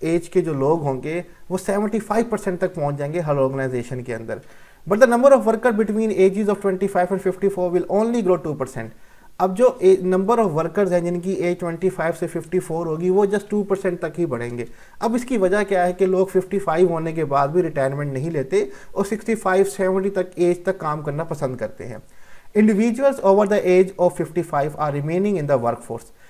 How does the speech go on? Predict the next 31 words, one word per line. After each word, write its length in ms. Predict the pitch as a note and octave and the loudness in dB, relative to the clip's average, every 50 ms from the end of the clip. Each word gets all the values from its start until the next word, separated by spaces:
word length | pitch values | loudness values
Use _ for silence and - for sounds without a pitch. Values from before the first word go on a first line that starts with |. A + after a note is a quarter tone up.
| - - - | -16 -2 0
with 160 | E3+ F3 E3+ E3+ | 2 2 4 4
more 160 | F#3 G#3 A3+ G#3 A3+ | 4 4 4 4 2
than 120 | A3 G#3+ G3 G3 | 2 2 2 2
eighty 180 | G3 G#3+ G#3+ G#3 | 2 2 0 -2
percent 340 | G#3 G3 - F#3+ F3 E3+ F3+ | -2 -2 0 -2 -2 -2 0
of 60 | E3+ F3 | 0 0
the 80 | E3+ D3+ D#3 | 0 0 -2
baby 240 | D#3 D#3 F3 F3 D#3+ D3 | -4 -2 -2 -2 -2 -2
boom 180 | D3 D3 C#3 | -2 -2 -2
generation, 500 | C#3 C3 B2 A#2 A#2+ A#2 - - D3+ - E3 | -2 -2 -2 -4 -4 -6 -6 -8 -8 -6 -6
individual 480 | D#3 D3 D3 C#3+ D3 C#3+ C#3+ E3+ E3 D3+ C#3+ | -4 -4 -2 -2 -2 -2 -2 -2 -4 -2 -2
born 200 | D3 D3+ D#3+ D#3+ D3 - D#3 | -4 -4 -4 -6 -6 -8 -8
between 340 | D3 - D3+ D#3 E3+ E3+ | -8 -8 -6 -6 -4 -4
nineteen 300 | D3 C#3+ C3+ C#3 D#3 C#3+ D3+ | -4 -6 -6 -8 -8 -8 -8
forty 220 | D3 D3 - D3+ - | -8 -8 -8 -8 -8
six 220 | A#3+ A#3 - G3+ | -8 -6 -4 -4
and 80 | E3+ D3 | -4 -4
nineteen 220 | C3 B2 - C3 - | -6 -8 -8 -10 -12
sixty 260 | C3 A#2+ - C3 B2+ - | -14 -12 -12 -10 -6 -6
five, 260 | B2+ B2+ B2+ - - - - - - G3+ G3+ | -6 -6 -6 -8 -14 -20 -20 -8 -2 0 2
indicating 520 | G#3+ G#3 A3+ G3 G#3+ G#3+ G3+ A#3 A#3 A3 F#3+ F#3+ | 2 2 2 2 2 2 2 2 0 2 4 6
that 180 | F#3 F#3+ F3+ | 6 6 6
they 140 | F#3+ F#3+ F#3 | 4 4 4
expect 340 | F#3 - F#3+ F#3 F#3+ - - | 2 0 0 0 0 0 0
to, 80 | G3+ | 0
uh, 380 | G#3 G#3 F#3+ - - D#3 D3+ D3+ D#3 E3+ | 0 0 -2 -4 -4 -4 -2 2 2 2
work 180 | F3 F3 - - | 2 2 0 0
past 320 | E3 D#3+ E3+ E3+ - - D3+ | 0 0 0 -2 -4 -6 -8
age 100 | D3 D3 - - - - - | -8 -8 -12 -16 -12 -10 -10
sixty 260 | D#3+ - - E3 - C#3+ | -8 -6 -6 -6 -4 -2
five। 260 | A#2+ A#2 A2+ - | -2 -4 -4 -8